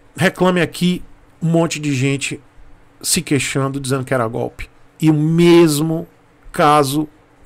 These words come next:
do rapaz. Golpe. E aí eu falei pra ele, "Cara, infelizmente você caiu num golpe." E ele ficou desolado, né? E ele ficou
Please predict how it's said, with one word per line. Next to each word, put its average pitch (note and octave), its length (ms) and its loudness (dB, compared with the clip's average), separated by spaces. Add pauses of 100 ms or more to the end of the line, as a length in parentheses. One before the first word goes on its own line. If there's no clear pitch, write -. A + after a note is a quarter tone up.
(100)
do C#3+ 240 0
rapaz. - 640 -6 (1080)
Golpe. A2+ 480 -6 (920)
E G#3 60 2
aí G3 60 6
eu G3+ 60 4
falei F#3+ 260 2
pra E3+ 200 0
ele, C#3 160 4
"Cara, C3 400 0 (540)
infelizmente D#3 720 0
você D#3+ 380 0
caiu C#3+ 300 -2
num D#3 120 -6
golpe." C3 420 -8 (840)
E E3+ 100 -2
ele F#3+ 100 0
ficou - 280 -2
desolado, F#3 640 2
né? C3+ 240 -2 (360)
E D3+ 100 -12
ele E3 100 -8
ficou - 360 -8